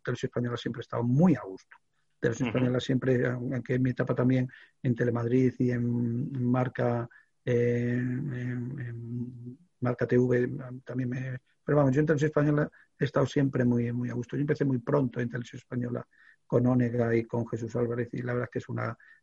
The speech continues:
Speaker 1: es un sitio donde yo estoy a gustísimo. Yo pensé que ellos me iban a llamar, yo sinceramente, y me extrañó, mm, eh, bueno, un momento que, que dije yo, qué cosa más rara,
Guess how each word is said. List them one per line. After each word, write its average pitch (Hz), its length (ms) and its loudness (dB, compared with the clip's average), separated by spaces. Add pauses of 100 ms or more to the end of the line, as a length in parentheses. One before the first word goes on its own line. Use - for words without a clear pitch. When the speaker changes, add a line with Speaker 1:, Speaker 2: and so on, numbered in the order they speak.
(120)
Speaker 1:
es - 120 -10
un 131 160 2
sitio 127 240 2
donde 120 180 2
yo 123 80 4
estoy 120 240 0
a 120 60 2
gustísimo. 127 560 0 (680)
Yo 143 160 8
pensé 151 220 6
que 143 80 6
ellos 131 240 2
me 123 80 4
iban 113 140 -2
a 113 40 -4
llamar, 147 240 -6 (200)
yo 151 260 -8
sinceramente, 170 500 -2 (300)
y 185 80 2
me 190 80 8
extrañó, 190 420 6 (140)
mm, 165 260 2
eh, 151 220 10
bueno, 185 420 2
un 180 120 4
momento 165 600 6
que, 143 240 6
que 143 280 4 (100)
dije 139 420 0
yo, 127 140 -4 (160)
qué 151 100 -10
cosa - 160 -6
más 139 160 2
rara, 143 240 0